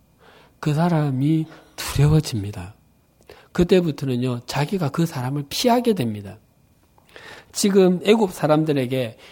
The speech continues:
이스라엘 백성들이 그런 존재였습니다.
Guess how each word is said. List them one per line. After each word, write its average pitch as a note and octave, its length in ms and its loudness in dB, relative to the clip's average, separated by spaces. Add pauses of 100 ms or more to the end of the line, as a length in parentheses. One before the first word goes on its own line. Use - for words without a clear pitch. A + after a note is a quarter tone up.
이스라엘 F#3 380 4
백성들이 C#3+ 600 -2
그런 G3 420 4
존재였습니다. A2+ 840 -4